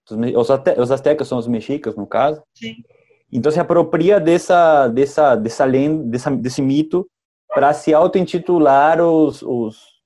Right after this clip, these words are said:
Speaker 1: os representantes da nação mexicana, quando na verdade era a elite branca, né?
Speaker 2: Sim.
Speaker 1: Mesmo que na prática, então se inclui do ponto de vista da narrativa, mas na prática eram excluídos da participação política, do acesso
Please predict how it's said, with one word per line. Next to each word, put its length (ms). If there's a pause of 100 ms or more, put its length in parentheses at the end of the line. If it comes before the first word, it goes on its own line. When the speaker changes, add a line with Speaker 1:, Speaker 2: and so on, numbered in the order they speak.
(160)
Speaker 1:
os 140
representantes 880
da 100
nação 280
mexicana, 420
quando 180
na 120
verdade 420
era 160
a 60
elite 440
branca, 400
né? 140 (520)
Speaker 2:
Sim. 360 (140)
Speaker 1:
Mesmo 380
que 80
na 100
prática, 720 (160)
então 140
se 100
inclui 300
do 100
ponto 160
de 80
vista 220
da 160
narrativa, 520
mas 120
na 100
prática 560
eram 240
excluídos 640
da 120
participação 460
política, 800
do 80
acesso 460